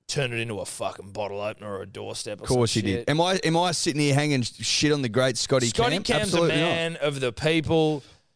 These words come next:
Speaker 1: He's Scotty Cam. Is there a more Australian name than Scotty Cam?
Speaker 2: But who
Speaker 1: Talk about
Speaker 2: laid,
Speaker 1: two first
Speaker 2: who
Speaker 1: names.
Speaker 2: laid, who laid the foundation?
Speaker 1: Jamie Drury went through and was the first man to, you know,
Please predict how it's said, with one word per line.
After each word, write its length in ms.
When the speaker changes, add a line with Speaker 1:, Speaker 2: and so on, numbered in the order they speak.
Speaker 1:
He's 140
Scotty 540
Cam. 440
Is 100
there 120
a 20
more 100
Australian 380
name 180
than 100
Scotty 500
Cam? 200
Speaker 2:
But 40
who 200
Speaker 1:
Talk 40
about 140
Speaker 2:
laid, 120
Speaker 1:
two 140
first 300
Speaker 2:
who 40
Speaker 1:
names. 140
Speaker 2:
laid, 500
who 200
laid 320
the 60
foundation? 760
Speaker 1:
Jamie 360
Drury 320
went 240
through 500
and 140
was 80
the 60
first 360
man 440
to, 460
you 120
know, 180